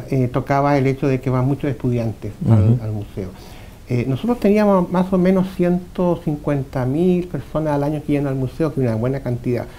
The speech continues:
Speaker 1: Pero después del, del episodio este donde,
Speaker 2: Mm.
Speaker 1: eh, se hace la
Speaker 2: Ya.
Speaker 1: convocatoria de defender el museo, subió a doscientos mil en el año, ¿ya?
Speaker 2: Ok.
Speaker 1: Eh, y, eh, y un tercio de los, de los que van son estudiantes y van con sus, eh, profesores,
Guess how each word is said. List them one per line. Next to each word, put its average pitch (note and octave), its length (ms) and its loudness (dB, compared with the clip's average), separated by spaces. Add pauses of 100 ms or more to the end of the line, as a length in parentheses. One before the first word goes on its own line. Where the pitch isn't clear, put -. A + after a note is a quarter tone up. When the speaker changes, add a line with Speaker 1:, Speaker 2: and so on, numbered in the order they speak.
(340)
Speaker 1:
Pero C3+ 160 4
después F#3+ 440 4 (120)
del, D3+ 180 0
del C#3 160 4
episodio D#3+ 520 4
este D3 500 4
donde, B2+ 420 6
Speaker 2:
Mm. G2+ 100 6
Speaker 1:
eh, A#2+ 200 4
se D3+ 60 0
hace D3 160 0
la C#3+ 80 2
Speaker 2:
Ya. C3 60 4
Speaker 1:
convocatoria C3+ 540 4
de C3 60 4
defender B2 360 0
el C#3 100 -2
museo, C3+ 420 0
subió E3 340 4
a G3 40 6
doscientos E3+ 500 0
mil E3 180 0
en A#2+ 140 0
el B2 120 0
año, A#2+ 220 0 (440)
¿ya? C3+ 100 0 (100)
Speaker 2:
Ok. G#2+ 140 2 (420)
Speaker 1:
Eh, A#2+ 580 2 (420)
y, G#3 320 6 (380)
eh, B2+ 540 2 (140)
y D3 140 0
un F#3 240 4
tercio G#3+ 380 0
de D3 40 4
los, C3+ 340 2
de C3+ 80 -2
los B2 120 -2
que C3+ 140 0
van B2 240 0 (420)
son C3+ 140 0
estudiantes G#2+ 580 -6 (240)
y B2+ 120 -2
van C3 180 0
con B2 160 -4
sus, - 240 -10
eh, A2+ 240 -2
profesores, A2 600 -6